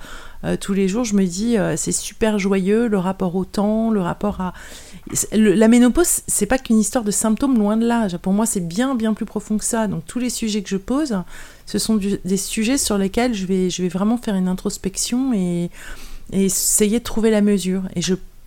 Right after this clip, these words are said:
oui, je prends le temps de choisir les mots parce que j'ai pas envie de mettre les nanas dans, dans l'embarras. Euh, moi, je sais qui je suis, je sais ce que j'écris, je sais pas qui est la personne qui lit derrière. Donc, c'est, c'est, c'est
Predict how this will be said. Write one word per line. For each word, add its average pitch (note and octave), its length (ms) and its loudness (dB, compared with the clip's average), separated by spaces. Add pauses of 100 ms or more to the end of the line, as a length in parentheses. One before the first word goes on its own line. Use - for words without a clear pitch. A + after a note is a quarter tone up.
(120)
oui, A3+ 160 4
je - 80 -2
prends - 180 0
le A3+ 80 2
temps A#3 160 0
de A3+ 60 2
choisir F#3 380 -2
les F#3 100 2
mots G3+ 160 2
parce F#3+ 200 -2
que F#3 120 -6
j'ai F3+ 120 -4
pas A3 140 -2
envie G#3 240 0
de G3 80 -2
mettre F3+ 280 -4
les E3 60 -4
nanas F3+ 300 0
dans, F3+ 240 -2
dans E3+ 240 -6
l'embarras. F#3+ 600 0
Euh, E3+ 240 -4 (720)
moi, B3 240 8
je A3+ 120 0
sais G#3 200 -2
qui - 140 -10
je G3+ 100 -2
suis, A3+ 180 -8
je G#3 120 -4
sais F#3+ 280 -4 (240)
ce - 280 -2
que G#3 140 2
j'écris, A3 500 -2
je F#3 100 -2
sais G#3 160 0
pas B3 160 0
qui - 160 -10
est G#3 60 0
la F#3+ 100 -2
personne G3 380 -2
qui - 180 -8
lit G3+ 160 -2
derrière. F3 460 -4 (1000)
Donc, F#3+ 280 -2
c'est, - 280 -10
c'est, - 200 -10
c'est G3 300 -4